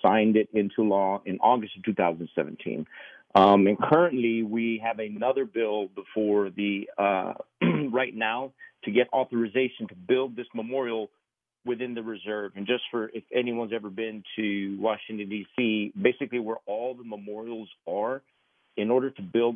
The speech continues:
on that land, you have to get, uh, uh, congressional approval. Uh, if we did not do that,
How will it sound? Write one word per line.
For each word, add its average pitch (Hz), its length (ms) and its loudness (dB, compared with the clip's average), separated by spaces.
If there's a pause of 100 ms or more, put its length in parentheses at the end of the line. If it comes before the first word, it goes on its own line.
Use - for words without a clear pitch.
on 113 120 -4
that 117 220 -4
land, 113 320 -4
you 104 120 -6
have 104 140 -8
to 110 60 -10
get, 104 240 -2 (920)
uh, 98 300 0 (120)
uh, 101 220 0
congressional 110 560 0
approval. 95 580 6 (340)
Uh, 101 340 2
if 107 180 0
we 107 160 8
did 110 220 0
not 131 280 0
do 117 140 0
that, 113 260 -4